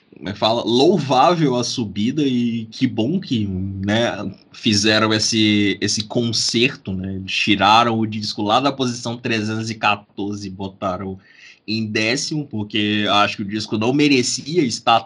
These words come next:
tão atrás assim na lista anterior. Que bom que subiu. E assim, é, analisando a lista num todo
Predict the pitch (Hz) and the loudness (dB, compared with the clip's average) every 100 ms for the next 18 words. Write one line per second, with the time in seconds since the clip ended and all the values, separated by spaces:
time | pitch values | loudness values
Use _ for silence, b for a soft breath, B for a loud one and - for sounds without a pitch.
0 | - 143 185 175 127 - 117 120 113 104 | -4 0 2 2 0 -2 0 2 0 -4
1 | - 107 151 190 110 101 104 107 104 104 | -6 -6 -8 -6 -4 -4 -4 -8 -6 -6
2 | 98 107 - - 110 107 117 120 - 104 | -4 -6 -8 -6 -6 -4 -6 -6 -8 -8
3 | 101 113 - _ _ - - - 294 190 | -6 -8 -10 _ _ -4 -2 0 -2 -2
4 | 131 98 90 - _ - 120 107 - 147 | -6 -8 -12 -20 _ -6 -4 -4 -2 -2
5 | 147 175 196 170 123 147 226 277 165 165 | 0 0 0 -2 -2 -2 0 -2 -2 -4
6 | - - 151 143 127 110 123 143 185 247 | -8 -6 -4 -4 -6 -8 -8 -4 -4 -4
7 | 180 117 95 | -4 -4 -4